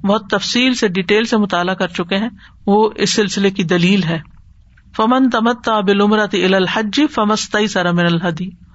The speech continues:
اور جو قربانی یہاں کی جاتی ہے، اس کو ہدی کہتے ہیں، اور جو ہدی نہ دے سکے، وہ پھر دس روزے رکھے، تین ایام حج میں اور سات گھر واپس جا کر۔ لیکن اگر کوئی روزے بھی نہیں رکھ سکتا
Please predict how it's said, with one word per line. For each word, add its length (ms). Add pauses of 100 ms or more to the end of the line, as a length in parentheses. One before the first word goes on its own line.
(120)
اور 120
جو 160
قربانی 440
یہاں 180
کی 180
جاتی 300
ہے، 40
اس 140
کو 100 (100)
ہدی 160
کہتے 300
ہیں، 80 (600)
اور 200
جو 320
ہدی 260 (520)
نہ 320
دے 120
سکے، 300 (340)
وہ 140
پھر 180 (360)
دس 260
روزے 260
رکھے، 320 (360)
تین 240 (100)
ایام 320
حج 340
میں 160 (180)
اور 100
سات 440
گھر 120
واپس 380
جا 140
کر۔ 160 (680)
لیکن 220
اگر 180
کوئی 240
روزے 240
بھی 100
نہیں 160
رکھ 180
سکتا 360